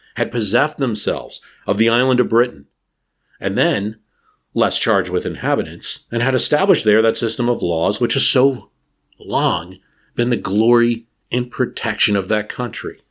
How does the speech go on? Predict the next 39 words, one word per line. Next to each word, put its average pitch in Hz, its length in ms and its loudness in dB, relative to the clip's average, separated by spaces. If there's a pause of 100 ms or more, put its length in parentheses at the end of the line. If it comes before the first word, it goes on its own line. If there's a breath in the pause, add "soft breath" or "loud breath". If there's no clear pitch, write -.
(560)
There 254 100 6
was 170 140 2
no 208 80 -4
claim 113 400 -2
of 110 140 2
superiority 104 720 4
or 95 40 0
dependence 113 640 -2
asserted 98 380 2
on 95 260 0 (160 soft breath)
over 113 320 4
the 98 100 2
mother 98 400 2
country 110 380 -2
from 95 220 -4
which 104 200 0
they 104 60 2
had 78 140 0
migrated, 95 800 -2 (120)
and 120 120 0
if - 160 2
a - 20 -10
claim 156 380 2
were 127 100 4
such 139 320 0
made, 143 560 2
the 87 100 -6
Majesty's 104 560 -2
subjects 131 520 -2
in 87 100 -4
Great 107 300 0
Britain 170 480 -2 (460)
would 220 100 6
have 143 80 2
had 107 180 2
too 220 240 4
firm 123 300 2
a - 20 -2
feeling 131 560 0